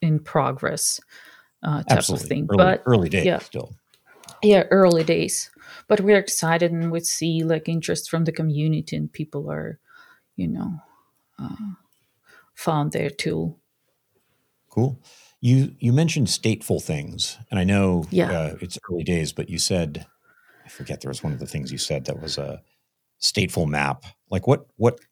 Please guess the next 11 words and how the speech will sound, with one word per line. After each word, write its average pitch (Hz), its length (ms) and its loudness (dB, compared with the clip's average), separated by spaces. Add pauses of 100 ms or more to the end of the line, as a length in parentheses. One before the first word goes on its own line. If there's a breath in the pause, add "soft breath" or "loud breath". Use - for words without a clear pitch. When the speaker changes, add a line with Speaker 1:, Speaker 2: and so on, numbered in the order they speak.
(100)
Speaker 1:
Yeah. 101 160 -2
Speaker 2:
what's - 200 0
the - 100 -2
current 117 300 2
support? - 440 -4 (360)
What 151 140 6
are 151 100 8
the 131 80 4
stateful 107 320 -2
operations? 78 580 -8
Those 101 220 -2